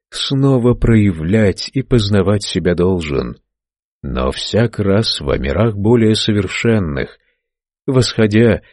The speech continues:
от множественности всех аспектов своих к единству всецелому,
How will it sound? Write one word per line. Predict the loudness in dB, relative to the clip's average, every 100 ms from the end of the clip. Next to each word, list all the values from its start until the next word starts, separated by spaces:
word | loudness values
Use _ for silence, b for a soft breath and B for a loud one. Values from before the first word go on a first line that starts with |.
| b b
от | -4 2
множественности | 2 4 4 2 0 0 0 0 -2 -4
всех | -4 0 2 0 -2
аспектов | -2 -2 0 0 0 -2 -2
своих | -2 2 4 2 0 -10 b b b _
к | 2
единству | 4 4 4 2 0 -2 -2 -2
всецелому, | 0 -2 -2 0 2 4 2 0 -4 -6